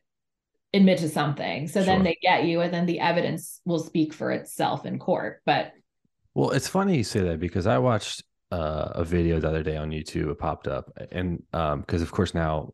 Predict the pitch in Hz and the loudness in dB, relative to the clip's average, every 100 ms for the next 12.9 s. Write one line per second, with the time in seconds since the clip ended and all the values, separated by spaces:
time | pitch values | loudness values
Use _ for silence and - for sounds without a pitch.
0 | - 90 85 80 90 80 67 71 73 - | -6 -4 -2 -2 -2 -2 -4 -6 -10 -8
1 | 78 76 78 80 - 110 104 67 - 69 | -6 -4 -4 -6 0 2 2 -2 -6 -8
2 | 64 - _ _ - - - - - - | -8 -12 _ _ -4 -4 0 2 2 0
3 | - - - - - - 120 101 92 85 | -14 -4 -4 -4 -20 -8 -4 0 2 2
4 | 78 92 98 98 95 85 90 90 95 92 | 0 2 4 2 2 2 2 2 -2 -4
5 | - 214 196 185 180 185 - 233 247 277 | -6 0 6 6 6 2 0 4 8 8
6 | 294 311 311 302 277 302 320 262 - - | 8 8 8 6 6 4 4 2 -2 0
7 | 269 262 262 269 139 117 170 156 165 156 | 4 6 6 8 8 8 10 10 10 10
8 | 156 151 - 226 214 202 208 226 - 220 | 10 10 10 10 8 6 6 4 4 4
9 | 190 190 196 220 170 156 127 107 107 110 | 6 6 4 2 6 8 8 8 2 0
10 | 107 - 165 135 330 117 113 113 - - | 0 -4 -6 0 4 6 6 4 -2 4
11 | 127 110 117 127 117 - - 104 104 90 | 6 6 2 2 0 -4 -10 -2 0 2
12 | 98 101 - 98 90 85 80 78 | 2 0 0 -6 -4 -6 -6 -8